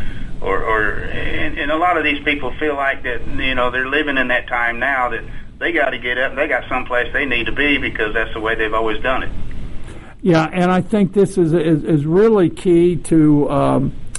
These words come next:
Speaker 2: to that environment. And, and there's a selection process: who wears the bracelets and, and the, the transmitters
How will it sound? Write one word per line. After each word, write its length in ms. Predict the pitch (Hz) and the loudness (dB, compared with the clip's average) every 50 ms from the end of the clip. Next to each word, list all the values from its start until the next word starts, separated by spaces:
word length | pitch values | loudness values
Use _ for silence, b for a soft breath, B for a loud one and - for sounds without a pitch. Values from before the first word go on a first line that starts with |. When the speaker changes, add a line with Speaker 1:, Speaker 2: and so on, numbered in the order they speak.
| B B B B B B B B B | B B B B B B B B B
Speaker 2:
to 200 | - - 196 160 | 0 2 2 4
that 200 | 156 170 175 175 | 4 4 4 4
environment. 640 | 175 170 156 160 170 175 175 170 160 156 156 156 - | 4 2 2 2 2 4 4 2 2 2 2 0 0
And, 160 | 180 170 185 | 0 0 0
and 200 | - 202 202 185 | 0 0 0 2
there's 260 | 214 233 226 208 190 | 4 4 2 2 2
a 60 | 202 | -2
selection 580 | - - - 202 190 202 208 190 - - 180 160 | -2 0 2 2 4 4 2 0 0 0 0 0
process: 560 | - - 170 165 165 160 - - 165 165 160 | 2 2 2 2 2 2 0 0 0 0 0
who 160 | - 185 175 | 2 4 4
wears 340 | 165 160 165 170 170 156 123 | 6 6 6 6 6 4 4
the 80 | 139 156 | 2 2
bracelets 680 | 127 139 151 151 156 147 - - 160 147 147 147 - 156 | 4 4 4 4 4 4 2 2 2 2 2 2 2 4
and, 180 | 139 131 131 | 4 4 4
and 240 | 135 151 139 123 110 | 4 2 2 2 2
the, 360 | 139 131 139 135 135 131 131 | 2 2 4 6 6 4 4
the 140 | 131 131 131 | 4 4 2
transmitters 840 | 131 - - 156 151 151 135 - - 139 131 123 123 123 127 120 - | 2 2 2 2 4 4 2 2 2 2 2 4 4 4 4 2 0